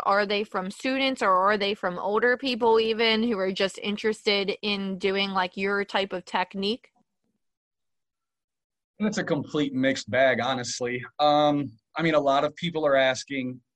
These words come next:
Speaker 2: you know, for the artwork, it's, "What are your settings?"
Speaker 1: Mm-hmm.
Speaker 2: Uh, and I wish I could just tell some people that there was a magic setting. Um, but for tig welding especially, you know, it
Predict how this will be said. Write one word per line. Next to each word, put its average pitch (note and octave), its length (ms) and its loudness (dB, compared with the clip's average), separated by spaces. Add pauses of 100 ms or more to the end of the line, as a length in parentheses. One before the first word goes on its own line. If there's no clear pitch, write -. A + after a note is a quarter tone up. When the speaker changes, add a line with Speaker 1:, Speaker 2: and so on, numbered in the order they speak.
(280)
Speaker 2:
you C#3+ 100 -2
know, C#3+ 80 0
for C#3 140 -6
the C3 80 2
artwork, D3 480 2
it's, C3 340 -4 (640)
"What D#3 160 2
are D3 80 2
your B2+ 120 0
settings?" - 580 -6 (340)
Speaker 1:
Mm-hmm. G3+ 320 0 (360)
Speaker 2:
Uh, B2+ 220 2
and C#3 80 2
I C#3 120 2
wish D3 260 0
I C#3 120 4
could C3+ 140 -4
just B2+ 240 -8
tell D3+ 220 4
some C#3 360 0
people C3+ 340 -4
that B2 120 -6
there B2+ 180 2
was C#3+ 220 2
a C#3+ 60 -2
magic A#2 360 -2
setting. A#2 480 -4 (420)
Um, A2+ 600 0
but C#3+ 300 -4
for C3+ 260 -2 (500)
tig F#3 220 0
welding D#3 360 2
especially, C#3 680 0 (380)
you C3 100 -2
know, A#2+ 160 0
it C3+ 320 -4